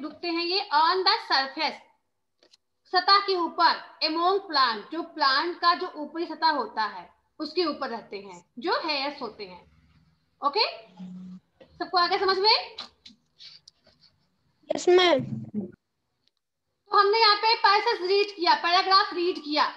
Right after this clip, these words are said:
Speaker 1: इस पैराग्राफ में मेन topic क्या है, Topic sentence क्या होगा इस पैराग्राफ का, किस के बारे में बात हो रही है,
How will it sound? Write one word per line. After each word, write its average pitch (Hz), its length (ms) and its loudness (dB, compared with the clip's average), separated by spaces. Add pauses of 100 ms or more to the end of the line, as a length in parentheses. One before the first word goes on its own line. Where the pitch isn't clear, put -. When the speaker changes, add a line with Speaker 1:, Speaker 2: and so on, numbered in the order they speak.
Speaker 1:
इस 427 100 -4
पैराग्राफ 370 520 4
में 403 80 2
मेन 359 280 2
topic 330 340 2 (100)
क्या 311 160 2
है, 285 160 0
Topic 311 300 0
sentence 349 480 -4
क्या 339 140 4
होगा 302 220 2
इस 294 100 -2
पैराग्राफ 240 540 -6
का, 202 140 -8
किस 349 180 -8 (920)
के 392 60 -2
बारे 339 280 2
में 349 180 -4
बात 285 280 2
हो 285 100 -4
रही 262 180 -6
है, 226 60 -14